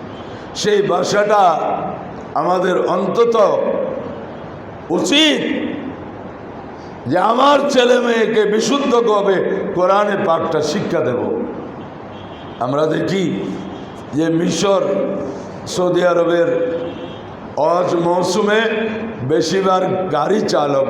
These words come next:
ড্রাইভার যেগুলো আনে অধিকাংশই মিশরি, আর কিছু সুদানি আছে। ইনি ড্রাইভার, কিন্তু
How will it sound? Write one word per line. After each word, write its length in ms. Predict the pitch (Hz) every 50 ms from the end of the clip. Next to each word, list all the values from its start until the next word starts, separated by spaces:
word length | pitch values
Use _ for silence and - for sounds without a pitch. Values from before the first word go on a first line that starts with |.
| - -
ড্রাইভার 500 | - 151 151 165 175 175 190 190 180 147
যেগুলো 360 | 147 165 160 160 170 151 156
আনে 260 | 156 151 143 143 160 - - - - - - - -
অধিকাংশই 680 | 151 170 170 208 214 202 202 202 185 - 151 170 170
মিশরি, 720 | 160 151 143 135 - 135 131 117 - - - - - - - - -
আর 120 | 123 139 147 -
কিছু 240 | 147 151 143 170 170
সুদানি 480 | - 170 160 151 151 131 120 120 123 123
আছে। 200 | 120 - 120 - - 123 - - - - - - - - - - - - - - - - - - - - 202
ইনি 240 | 214 247 254 240 -
ড্রাইভার, 840 | 220 226 - 233 254 254 247 214 180 160 - - - 247 - - - - - - - - -
কিন্তু 260 | 143 160 170 147